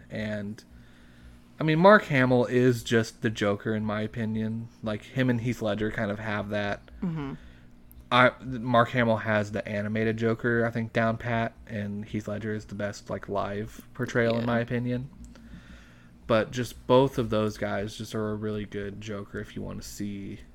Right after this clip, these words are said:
Speaker 1: kind of, like, the Joker at his prime.
Speaker 2: I would agree.
Speaker 1: Um, but yeah, number two, the Joker.
Speaker 2: Um, I think my number two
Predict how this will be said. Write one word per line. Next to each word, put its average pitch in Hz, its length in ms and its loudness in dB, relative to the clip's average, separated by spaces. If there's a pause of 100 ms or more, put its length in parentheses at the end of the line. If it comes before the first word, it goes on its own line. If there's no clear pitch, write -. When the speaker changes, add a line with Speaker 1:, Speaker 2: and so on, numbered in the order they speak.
Speaker 1:
kind 95 280 -10
of, - 340 -16 (160)
like, - 300 -10
the 117 60 -6
Joker 107 420 -6
at - 120 -6
his - 140 -14
prime. - 580 -12 (420)
Speaker 2:
I 190 60 -4
would 170 120 -4
agree. - 340 -10 (840)
Speaker 1:
Um, 92 380 -4 (180)
but 107 80 -2
yeah, 143 180 0 (140)
number 143 220 -2
two, 170 360 -2 (340)
the 135 80 -6
Joker. - 340 -10 (1040)
Speaker 2:
Um, 208 400 -4
I 214 60 -14 (220)
think 254 440 -4 (160)
my 208 160 -6
number 226 240 -4
two 175 640 -8